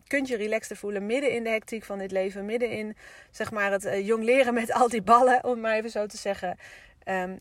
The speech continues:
je kunt je wel echt in de kern ontspannen voelen. En, en ik raad je wel ook aan om daar alles aan te doen. Want, ehm,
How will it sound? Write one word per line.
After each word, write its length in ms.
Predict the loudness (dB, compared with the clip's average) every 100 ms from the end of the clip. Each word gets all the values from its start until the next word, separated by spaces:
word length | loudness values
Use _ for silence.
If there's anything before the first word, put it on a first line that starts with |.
| -10
je 120 | -8
kunt 280 | 0 0 0
je 80 | 2
wel 160 | 4
echt 320 | 4 2 -2
in 140 | -10 -10
de 80 | -4
kern 240 | -2 -2
ontspannen 460 | -4 -6 -4 -4 -6
voelen. 320 | -10 -8 -6
En, 220 | -6 -8
en 160 | -10 -10
ik 220 | -12 -8
raad 220 | -2 -2
je 80 | -2
wel 180 | 0 2
ook 160 | 0 0
aan 220 | 0 0
om 100 | -2
daar 220 | -2 -2
alles 360 | 2 4 4 2
aan 180 | -2
te 100 | -4
doen. 360 | -6 -6 -8 -4
Want, 280 | 0 0 -2
ehm, 300 | -2 -2